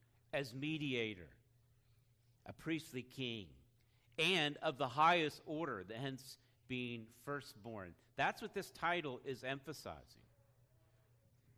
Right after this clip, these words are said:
The psalmist clarifies our thoughts on this title.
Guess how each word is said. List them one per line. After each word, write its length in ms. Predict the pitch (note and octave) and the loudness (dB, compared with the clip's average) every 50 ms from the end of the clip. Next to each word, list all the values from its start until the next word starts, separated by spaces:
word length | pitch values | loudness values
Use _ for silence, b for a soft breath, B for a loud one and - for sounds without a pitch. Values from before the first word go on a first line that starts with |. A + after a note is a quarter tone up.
| _ _ - - _ - _ - _ - | _ _ -20 -20 _ -20 _ -20 _ -18
The 60 | E2+ | -14
psalmist 760 | - - D3 D3+ D#3 D#3 C3+ A2+ A2 G2+ - - - - - - _ _ _ _ _ _ _ _ _ - _ _ _ _ _ - _ - _ - _ _ _ _ _ _ _ - _ - _ - - | -8 -4 0 0 2 0 0 -2 -6 -8 -10 -12 -14 -14 -16 -20 _ _ _ _ _ _ _ _ _ -20 _ _ _ _ _ -20 _ -20 _ -20 _ _ _ _ _ _ _ -20 _ -20 _ -20 -20
clarifies 840 | - - D3+ D#3+ E3+ F3 E3+ D#3+ - - B2 G#2 F#2+ G2+ A2+ A2 A#2 | -6 2 4 6 6 8 6 4 4 2 0 2 2 2 0 0 0
our 160 | A#2 A2+ A#2 | -2 -2 -2
thoughts 480 | - - E3 F3+ F#3+ C#3 A2+ A2+ - - | -2 0 2 4 4 4 4 2 -2 -6
on 140 | A#2 G#2+ G#2 | -8 -8 -8
this 180 | A2 G#2 - | -10 -10 -12
title. 460 | - - D#3+ D#3 F3 F#3 D3 G#2 D#2 | -8 -4 -2 0 0 0 -2 -4 -6